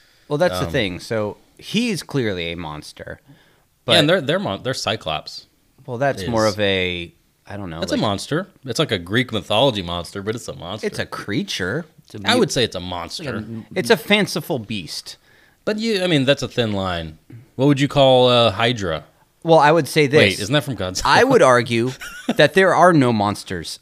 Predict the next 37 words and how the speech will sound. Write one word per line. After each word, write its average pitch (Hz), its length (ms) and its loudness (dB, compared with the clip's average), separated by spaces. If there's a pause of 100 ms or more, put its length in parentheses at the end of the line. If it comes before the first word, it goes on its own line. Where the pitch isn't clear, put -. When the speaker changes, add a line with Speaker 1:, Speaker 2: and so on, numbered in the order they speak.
Speaker 1:
in 165 120 4
Speaker 2:
Yeah? 143 60 8
Speaker 1:
this 135 140 2
episode 117 600 2
of 113 180 0
Monsters. 92 680 -6 (520)
Speaker 2:
Oh, 127 160 4
this 120 340 4
one. 107 440 0 (140)
Speaker 1:
The 139 100 2
one 156 160 8
Speaker 2:
Yeah. - 80 8
Speaker 1:
we're 190 80 6
talking, 151 300 4
today's 160 340 2
episode. 127 320 2
Speaker 2:
Unless 143 320 4
you're, 123 120 0
like, 101 300 0 (460)
politically 113 400 -2
<laughs> 104 40 -2
incorrect - 580 -2
and 101 100 -8
call 101 180 0
deformed 90 460 -6
people 87 240 -8
monsters. 85 680 -6 (640)
Speaker 3:
Yeah, 117 200 -2
this 131 260 -4
would 135 160 0
not 120 180 0
be, 107 140 -4 (220)
this 117 240 -8
would 113 120 -8
not 101 200 -4
be, 92 240 -10
uh, 80 240 -12